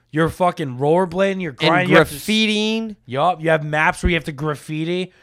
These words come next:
Speaker 1: and you're, like, fighting the power <laughs> by graffitiing and listening to music and jets <laughs>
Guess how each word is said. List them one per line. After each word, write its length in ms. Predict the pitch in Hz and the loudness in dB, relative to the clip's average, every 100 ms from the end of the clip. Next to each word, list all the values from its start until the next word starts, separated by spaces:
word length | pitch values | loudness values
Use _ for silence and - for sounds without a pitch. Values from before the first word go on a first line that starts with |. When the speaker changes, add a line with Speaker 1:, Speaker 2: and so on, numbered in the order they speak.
| _ | _
Speaker 1:
and 120 | - 156 | -6 -2
you're, 100 | 160 | 0
like, 180 | 160 135 | 0 -2
fighting 420 | - 160 160 170 | -4 -2 0 -2
the 80 | 156 | -4
power 440 | 127 117 143 160 | -2 0 0 0
<laughs> 140 | - 175 | 0 0
by 80 | 185 | 0
graffitiing 1080 | 160 160 170 143 139 147 165 175 185 190 190 - - | 0 -6 -6 -8 -10 -8 -6 -6 -6 -8 -14 -20 -12
and 180 | 147 143 | -10 -6
listening 500 | 151 151 - 175 175 | -4 -4 -6 -6 -6
to 140 | 156 160 | -4 -6
music 460 | 143 143 156 165 | -6 -8 -10 -10
and 140 | 147 110 | -12 -10
jets 440 | 123 143 - | -10 -10 -12
<laughs> 40 | - | -16